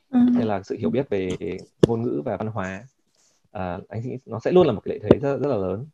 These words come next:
Speaker 2: Mặc dù em chưa chọn được
Speaker 1: Ừ.
Speaker 2: cái ngành làm việc mà em muốn chẳng hạn, thì,
Speaker 1: Ừ.
Speaker 2: à, build up lợi thế của em về mặt ngôn ngữ và văn hóa là, là, là anh nghĩ một cái điều mà mình có thể
Speaker 1: Ừ.
Speaker 2: làm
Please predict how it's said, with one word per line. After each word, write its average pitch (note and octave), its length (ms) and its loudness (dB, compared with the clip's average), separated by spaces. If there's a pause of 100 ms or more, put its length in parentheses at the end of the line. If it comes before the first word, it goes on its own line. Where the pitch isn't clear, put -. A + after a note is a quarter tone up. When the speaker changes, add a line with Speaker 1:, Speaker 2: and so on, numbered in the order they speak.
Speaker 2:
Mặc G2+ 80 -6
dù A2 80 0
em A2 140 2
chưa C#3 200 8
chọn G#2 200 -4
được F#2+ 200 -2 (280)
Speaker 1:
Ừ. - 120 8
Speaker 2:
cái A#2 260 6 (200)
ngành G#2 180 -4
làm F2+ 100 -6
việc G2 180 -4
mà F2+ 60 -10
em G2 140 -6
muốn G2+ 160 -2
chẳng F2+ 100 -8
hạn, F2+ 200 -14
thì, E2+ 320 -10 (320)
Speaker 1:
Ừ. A#3+ 60 2 (220)
Speaker 2:
à, F2 140 -10
build A#2 120 -2
up - 80 -2
lợi - 140 2
thế F2 140 -4
của - 100 -8
em F#2+ 220 -8
về F2 440 -6
mặt - 180 -20
ngôn G2+ 160 -6
ngữ A2 220 -2
và G2+ 80 -4
văn F#2+ 140 -10
hóa F2 280 -12
là, A2+ 100 -14
là, F#2 260 -18 (100)
là F2+ 60 -20 (160)
anh F#2+ 140 -16
nghĩ G#2 140 -14
một A2+ 200 -14
cái - 100 -18
điều F2 180 -10
mà F2+ 120 -18
mình E2+ 100 -16
có - 80 -20
thể F#2 60 -6
Speaker 1:
Ừ. E2+ 40 -4
Speaker 2:
làm D#2+ 220 -8